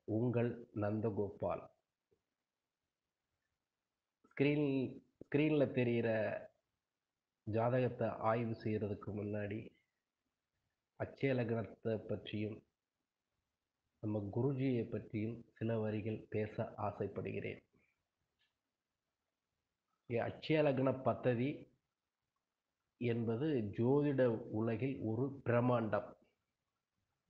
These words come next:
அட்சய லக்ன பத்ததி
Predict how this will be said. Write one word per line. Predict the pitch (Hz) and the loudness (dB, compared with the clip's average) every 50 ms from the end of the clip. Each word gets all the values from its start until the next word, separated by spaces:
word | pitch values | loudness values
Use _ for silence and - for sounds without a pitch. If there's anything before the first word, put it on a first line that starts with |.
| _ _ _ _ _ _ _ _ _ _ _ - | _ _ _ _ _ _ _ _ _ _ _ -6
அட்சய | 110 104 - - - - - 156 156 | -4 -4 -4 -6 -6 0 2 2 4
லக்ன | 147 143 123 117 127 127 131 120 - - | 4 2 2 2 2 2 0 0 0 0
பத்ததி | - - - - - 120 113 113 127 139 139 - - | -2 -2 -2 0 -2 -2 0 0 0 -2 -2 -4 -10